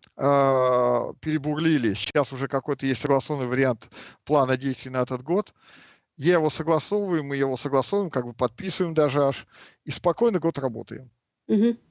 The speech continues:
Speaker 1: Вот, то есть это тоже вот переход, как элемент перехода к такой системе.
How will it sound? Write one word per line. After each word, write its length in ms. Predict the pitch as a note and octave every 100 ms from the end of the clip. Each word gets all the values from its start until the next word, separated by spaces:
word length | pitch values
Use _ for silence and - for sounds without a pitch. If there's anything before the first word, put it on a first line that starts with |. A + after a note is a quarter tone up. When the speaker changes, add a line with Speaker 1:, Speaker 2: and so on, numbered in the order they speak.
| _
Speaker 1:
Вот, 200 | C#3+ -
то 100 | -
есть 160 | D#3 A#3+
это 160 | -
тоже 340 | D#3+ G3+ G3 D#3
вот 240 | C#3+ - C#3
переход, 480 | D3 D3+ - A3 -
как 240 | D3+ -
элемент 340 | D3 D3+ D#3+ -
перехода 440 | B2+ B2+ F#3 E3+
к 60 | -
такой 320 | A#2 D3 C#3+
системе. 600 | - B2+ - A2 E2